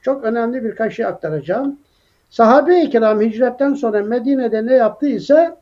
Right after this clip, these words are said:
ta on sene sonra Mekke'dekilerini kurtarmak için. Acayip bir cümle oldu bu.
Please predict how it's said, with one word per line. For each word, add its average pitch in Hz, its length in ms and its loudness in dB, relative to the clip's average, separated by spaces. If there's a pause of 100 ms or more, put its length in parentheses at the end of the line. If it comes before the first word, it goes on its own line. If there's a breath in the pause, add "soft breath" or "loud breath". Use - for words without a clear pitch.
(840)
ta 214 420 4
on 226 480 2
sene 180 420 -6
sonra 165 420 -8
Mekke'dekilerini 185 1000 -8
kurtarmak 175 580 -2
için. - 260 -20 (1400)
Acayip 165 460 -2
bir 156 80 -6
cümle 180 240 -2
oldu 170 300 -2
bu. 277 240 -2